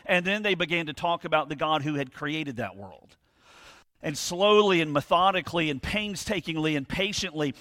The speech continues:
they laid out the story from Scripture. And they often would do it visually. They would sometimes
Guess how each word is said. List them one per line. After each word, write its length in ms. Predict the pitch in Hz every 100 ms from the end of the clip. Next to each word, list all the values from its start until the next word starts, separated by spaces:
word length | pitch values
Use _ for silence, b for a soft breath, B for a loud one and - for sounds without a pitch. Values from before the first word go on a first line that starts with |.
| -
they 180 | 175
laid 320 | 170 170 190 185
out 240 | 180 147
the 80 | 147
story 600 | - - 185 185 156 135
from 280 | - 180 180
Scripture. 560 | - 196 - - 147 B B
And 160 | 185
they 100 | 175
often 380 | 170 170 185 190
would 140 | 170 147
do 140 | 165
it 60 | 131
visually. 520 | 160 220 214 208 190
They 160 | 170
would 100 | 160
sometimes 480 | 147 180 170 165 151